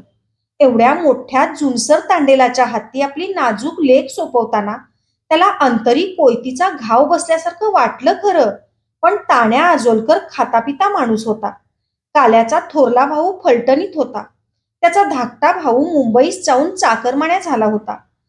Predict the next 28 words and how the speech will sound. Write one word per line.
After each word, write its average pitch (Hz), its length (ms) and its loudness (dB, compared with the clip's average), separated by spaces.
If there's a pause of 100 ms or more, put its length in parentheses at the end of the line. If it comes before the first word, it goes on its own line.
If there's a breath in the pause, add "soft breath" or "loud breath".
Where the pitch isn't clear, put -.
(340)
तेव्हा 226 320 4
केवळ 294 280 2
काल्याचं 277 680 2
दुसरंपण 302 600 -2 (480)
आणि 254 240 2
राकटपणा 285 800 0
याकडे 294 480 0
लक्ष 285 300 0
देऊन 285 360 0
हे 359 200 -4
ठिकाण 311 420 -4
डावलणं 247 520 2
शहाणपणाचं 277 760 -4
होणार 269 460 0
नाही, 240 340 -6 (580)
असा 285 220 2
पोक्त 330 460 -2
विचार 302 480 0
करून 247 280 0
तो 370 260 -2
तयार 254 300 2
झाला 311 260 -2
होता. 214 300 -4 (720)
न्हावेराची 262 800 2
अवस 269 360 2
उलटून 339 440 -4
नवमीची 269 460 -2
गोष्ट. 262 380 -2